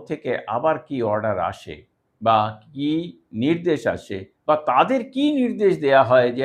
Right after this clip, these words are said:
আপনারা এই বয়স পর্যন্ত নেবেন। যদি সেটা মেনশন করে দেয়া হয় ইপিএফ এর রুল অনুযায়ী,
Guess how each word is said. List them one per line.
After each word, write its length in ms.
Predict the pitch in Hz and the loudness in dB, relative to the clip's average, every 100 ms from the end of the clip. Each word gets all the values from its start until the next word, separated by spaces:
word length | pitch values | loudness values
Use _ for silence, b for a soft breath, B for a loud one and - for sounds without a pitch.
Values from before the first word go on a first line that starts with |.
| 127 | -2
আপনারা 280 | - 135 139 - - 214 | -2 -4 -4 -4 -2 -2
এই 120 | 262 226 196 - _ _ _ _ _ _ - | -2 -8 -12 -20 _ _ _ _ _ _ -4
বয়স 380 | 117 175 208 - - | 6 6 6 0 0
পর্যন্ত 500 | 165 143 165 160 131 135 120 160 - _ - 113 | 0 2 -2 -2 -2 0 0 -2 -10 _ -6 -2
নেবেন। 360 | 139 107 90 80 - _ _ _ _ _ _ _ _ _ _ _ _ _ _ _ - | 0 -2 -6 -10 -18 _ _ _ _ _ _ _ _ _ _ _ _ _ _ _ -6
যদি 260 | 123 165 208 | -2 -2 -2
সেটা 180 | 196 190 156 | 0 0 0
মেনশন 300 | 151 170 196 185 | -2 -4 -8 -4
করে 140 | 175 147 | -4 -2
দেয়া 180 | 135 143 131 | 2 2 4
হয় 180 | 131 - 151 | 0 -2 -8
ইপিএফ 360 | 175 214 180 180 | -10 -4 -2 -2
এর 80 | 160 123 | -4 -4
রুল 220 | 156 214 247 | -4 -2 -2
অনুযায়ী, 580 | 143 156 127 127 117 147 | -2 -2 -2 -2 0 -2